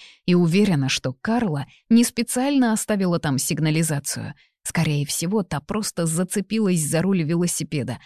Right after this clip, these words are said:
а Карла даже не заметила. «А вы расспросили нашего друга насчёт химика?» Инспектор Робертс кивнул. Наотрез отказывается говорить, мол, опасается, что его тоже впутают в это дело.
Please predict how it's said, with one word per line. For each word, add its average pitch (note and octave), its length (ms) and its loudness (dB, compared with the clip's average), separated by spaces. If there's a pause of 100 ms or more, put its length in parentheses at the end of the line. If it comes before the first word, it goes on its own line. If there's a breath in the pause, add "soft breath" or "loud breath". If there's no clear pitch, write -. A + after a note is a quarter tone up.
(180 soft breath)
а E3+ 200 -2
Карла A3+ 420 -2 (240 soft breath)
даже G#3 240 4
не G#3+ 140 6
заметила. E3+ 600 0 (520 loud breath)
«А G3 100 0
вы A#3+ 180 4
расспросили A#3 640 0
нашего G3 400 2
друга G#3+ 300 2
насчёт F3+ 380 0
химика?» - 640 -4 (580 soft breath)
Инспектор D#3+ 680 -2
Робертс D#3+ 520 -4
кивнул. E3 600 -8 (720)
Наотрез D#3+ 560 2
отказывается C#3+ 720 -2
говорить, C#3+ 600 -4 (280 soft breath)
мол, G3 220 4
опасается, A3+ 720 -2
что - 200 -2
его F#3 280 2
тоже G#3 400 0
впутают F#3+ 640 -2
в C#3+ 80 -2
это D3 240 -2
дело. C3+ 380 -6